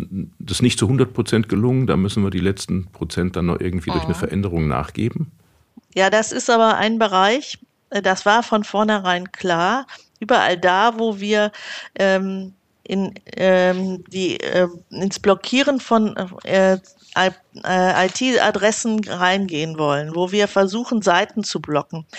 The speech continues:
Speaker 2: da, äh, stoßen wir an Datenschutz, an, äh, auch Rechte, auch von Firmen. Und das ist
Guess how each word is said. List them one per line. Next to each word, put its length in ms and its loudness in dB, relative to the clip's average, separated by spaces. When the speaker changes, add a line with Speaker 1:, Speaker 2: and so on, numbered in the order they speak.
Speaker 2:
da, 460 4
äh, 100 0
stoßen 540 0
wir 320 2
an 340 -2
Datenschutz, 960 -2
an, 400 -2
äh, 400 4
auch 260 2
Rechte, 800 0
auch 300 0
von 280 0
Firmen. 640 2
Und 440 0
das 240 2
ist 400 -6